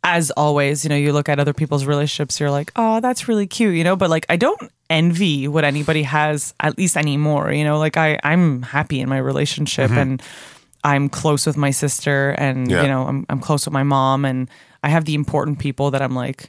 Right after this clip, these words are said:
Speaker 1: you know, I have my little circle, and, and I'm happy with them. And, like, yeah, as you get older, you realize, though, that, like,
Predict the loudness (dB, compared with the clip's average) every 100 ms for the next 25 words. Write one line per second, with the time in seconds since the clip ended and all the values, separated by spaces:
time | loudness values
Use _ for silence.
0 | -2 0 0 -2 -2 0 0 2 0 0
1 | -2 0 0 0 0 -2 0 0 0 -2
2 | -2 -2 0 -2 -2 -4 -4 -2 2 2
3 | 2 -2 0 2 2 0 0 0 0 0
4 | -2 -2 -2 -2 -4 -4 -4 -8 -8 -6
5 | -4 -2 -4 -6